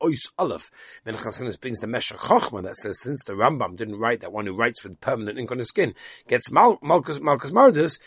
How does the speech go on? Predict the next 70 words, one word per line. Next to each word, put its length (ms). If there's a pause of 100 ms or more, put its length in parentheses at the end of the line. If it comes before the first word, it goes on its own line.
(200)
it 120
means 220
it's 140
not 120
even 200
also 180
the 120
Rabbanon. 320
The 80
Meister 260
Minchas 320
Chinuch 240
goes 400
against 400
that, 100
and 80
he 60
brings 280
him 120
a 20
Furush 400
Tosus, 400
by 120
the 80
way, 100
Gittin 280
Daf 120
Chochmah 340
and 80
Beis 260
Our 200
Daf, 280 (440)
and 120
says, 200
look 180
at 60
our 100
Gemara, 400
writing 280
on 60
a 40
person's 300
skin 160
with 120
permanent 380
ink 160
is 80
an 100
Issa 240
the 80
Rabbanon. 480 (340)
And 120
he 60
brings, 200
by 160
the 100
way, 80
and 80
also 260
Beis 300
Shmuel, 300
Even 140
Ezer, 260
some 220
Kuf 200
Chav 180
Dalet, 280
he 60
couldn't 260
design. 520